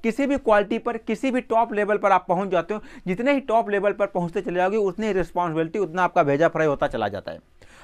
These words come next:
जब तक आप लोअर क्लास पे रहते हो, जब मैं, मैं क्या करता था, मेरे, मेरे पास भी डिप्लोमा मैं होल्डर हूँ, मैंने क्या किया, जब तक मैं एम्प्लॉय रहा as a trainer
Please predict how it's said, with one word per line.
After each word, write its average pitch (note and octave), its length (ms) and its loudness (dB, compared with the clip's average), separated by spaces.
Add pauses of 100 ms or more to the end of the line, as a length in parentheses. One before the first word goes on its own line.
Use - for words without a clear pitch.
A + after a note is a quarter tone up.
(120)
जब G#3 300 2
तक D4 160 6
आप C4 160 4
लोअर B3 200 6
क्लास G#3 320 2
पे G#3 60 0
रहते G3 220 2
हो, A3 80 -2 (380)
जब G#3+ 160 4
मैं, A3 320 0
मैं A3 180 -2
क्या G3+ 160 4
करता D#3+ 260 0
था, G3 120 4
मेरे, F#3+ 260 2
मेरे F#3+ 200 0
पास G#3 220 2
भी F#3+ 120 0
डिप्लोमा F#3+ 420 0
मैं G3 140 0
होल्डर E3 300 4
हूँ, F3+ 140 -4 (380)
मैंने A3+ 200 2
क्या C4+ 120 2
किया, B3+ 180 2
जब A3+ 220 -2
तक C#4+ 140 4
मैं C#4+ 100 2
एम्प्लॉय G#3 360 4
रहा D3+ 220 6 (100)
as A3+ 160 2
a C4+ 160 6 (240)
trainer G3 320 4